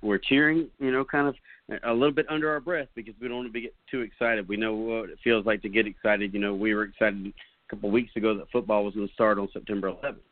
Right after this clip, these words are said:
and then that got pushed back a couple of weeks. So, you know, w-, we wanna be positive, we wanna be excited, but we wanna temper our,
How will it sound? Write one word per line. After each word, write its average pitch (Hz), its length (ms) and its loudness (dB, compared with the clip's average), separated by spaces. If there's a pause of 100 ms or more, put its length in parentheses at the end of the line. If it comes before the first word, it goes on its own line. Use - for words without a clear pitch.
(160)
and 90 140 -4
then 92 140 0
that 101 120 4
got 95 200 -4
pushed 101 180 -2
back 101 220 0
a 95 60 -4
couple 85 260 -6
of 87 80 -2
weeks. 87 260 -2
So, 90 220 4 (320)
you 101 80 4
know, 95 180 2
w-, 104 320 0
we 110 140 4
wanna 107 220 2
be 95 140 2
positive, 117 640 0
we 113 120 -6
wanna 104 220 -8
be 101 200 -6
excited, 120 580 -2
but 101 120 -10
we 104 100 -6
wanna 98 220 -6
temper 127 500 -4
our, 101 240 -4